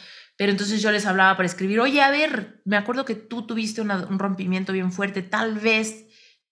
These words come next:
tú me puedes entender, ¿no? Tal vez tú me puedes dar un atajo, un consejo, un algo". Y la realidad es que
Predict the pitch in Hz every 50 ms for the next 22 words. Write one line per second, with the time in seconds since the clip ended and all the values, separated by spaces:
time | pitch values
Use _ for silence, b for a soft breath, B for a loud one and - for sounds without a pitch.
0 | _ - 214 208 208 202 190 196 190 190 175 180 165 165 160 165 160 160 160 175
1 | 170 180 - - 170 165 175 208 - - - 185 185 185 190 190 185 - - -
2 | 226 220 214 214 214 190 185 180 170 175 170 165 165 170 - - 180 175 165 165
3 | 165 160 - 180 170 - - - 180 175 175 - - 180 175 - 160 160 160 -
4 | 175 160 165 - - 175 170 165 - - - _ - 175 175 165 - - 156 143
5 | 147 - - - _ _ _ _ _ B B B B B B B B B B B
6 | B B B 240 233 240 240 240 247 254 254 262 262 302 330 381 453 - - -
7 | - 226 214 196 190 185 175 175 170 170 165 160 151 - - - - _ _